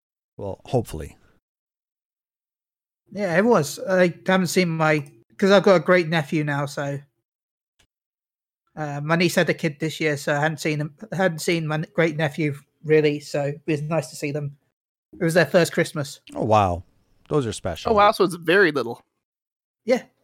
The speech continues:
Speaker 2: Uh, yeah, it was born, like, earlier this, about summer this year, if I'm rightly, July, I think. July, August time. I'm rubbish with birthdays, so.
Speaker 3: <laughs> You're trying.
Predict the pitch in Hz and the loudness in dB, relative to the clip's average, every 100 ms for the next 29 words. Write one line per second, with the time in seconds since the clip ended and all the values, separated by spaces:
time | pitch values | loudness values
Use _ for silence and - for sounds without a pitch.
0 | _ _ _ _ _ _ 196 170 165 160 | _ _ _ _ _ _ 0 2 2 0
1 | 202 185 160 - 196 190 175 170 175 180 | 2 2 0 0 2 2 0 -2 2 2
2 | 165 156 160 156 208 214 196 - - 185 | 4 2 0 -4 -2 2 2 -2 -4 -4
3 | 170 160 147 175 151 165 156 160 165 160 | -2 -4 -4 -6 -4 -4 -4 -4 -4 -10
4 | 143 175 170 185 214 226 220 277 - _ | -10 -8 -4 -4 -2 -2 -2 -4 -6 _
5 | _ _ _ _ _ _ _ _ _ _ | _ _ _ _ _ _ _ _ _ _
6 | _ _ _ - 180 175 180 180 _ _ | _ _ _ -6 0 2 2 0 _ _
7 | - 196 185 208 - - 107 107 _ _ | -6 -4 -2 -4 -4 -6 -6 -8 _ _
8 | _ _ _ _ _ _ 180 196 185 185 | _ _ _ _ _ _ 2 2 6 6
9 | 180 - 151 156 147 143 143 139 - _ | 4 2 2 4 4 2 -4 -4 -10 _
10 | - 156 135 - 190 - - - - - | -8 -6 -6 -4 -6 0 0 2 -2 0
11 | - - _ - - 190 190 - 240 180 | -4 -4 _ -16 -6 2 2 2 4 6
12 | 165 165 | 4 0